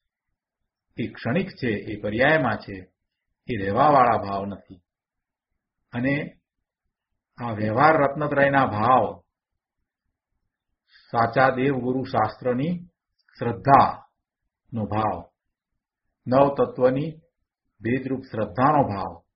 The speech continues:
એ બધા ભાવ છે જેને આપણે વ્યવહાર સંકિત કહીએ છીએ, વ્યવહાર રત્નત્રય કહીએ છીએ, એ બધા પણ શુભ રાગ છે. અને એવા શુભ રાગરૂપ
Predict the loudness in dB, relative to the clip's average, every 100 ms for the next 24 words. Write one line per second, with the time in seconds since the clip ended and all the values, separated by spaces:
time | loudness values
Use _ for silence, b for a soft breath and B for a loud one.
0 | _ _ _ _ _ -2 -2 0 4 4
1 | 4 4 4 2 0 0 -2 -10 _ _
2 | _ _ _ _ _ _ -2 0 2 2
3 | 0 -2 -4 -8 -16 _ _ _ _ _
4 | _ -4 2 4 4 2 -6 -2 -4 -2
5 | 0 2 2 0 -2 -2 0 2 2 0
6 | -2 -4 -6 -2 -2 0 0 0 -2 -4
7 | -4 -4 b b b _ _ 0 4 4
8 | 6 6 6 4 2 2 -2 -8 _ _
9 | _ _ _ _ _ _ _ _ -10 -8
10 | -4 0 2 0 -2 -8 -16 -18 -20 _
11 | _ _ _ _ _ _ _ -14 -12 -10
12 | -6 0 2 2 2 -4 -8 -4 0 0
13 | 0 -4